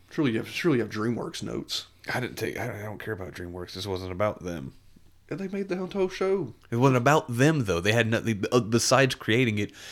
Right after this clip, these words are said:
Speaker 2: they didn't do anything with the art. They didn't do anything with the story. They were just a facilitator because they wanted to work with Guillermo.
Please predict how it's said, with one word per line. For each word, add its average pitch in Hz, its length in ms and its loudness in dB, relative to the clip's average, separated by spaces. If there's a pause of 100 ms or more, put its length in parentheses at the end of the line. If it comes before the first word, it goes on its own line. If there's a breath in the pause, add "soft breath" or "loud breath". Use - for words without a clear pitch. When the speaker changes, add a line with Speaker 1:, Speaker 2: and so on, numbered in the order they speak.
(140 loud breath)
Speaker 2:
they 90 100 0
didn't 104 140 0
do 113 100 2
anything 110 360 0
with 101 140 -2
the - 140 -2
art. 85 220 2
They 90 100 -2
didn't 98 140 -4
do 104 60 -4
anything 104 240 -2
with - 100 -12
the 98 60 -4
story. 98 260 0
They 87 100 0
were 98 120 0
just 104 420 0
a 101 60 -2
facilitator 98 760 4
because 90 300 -2
they 101 100 2
wanted 95 340 0
to 95 60 -2
work 92 200 0
with 90 160 -8
Guillermo. 90 500 -2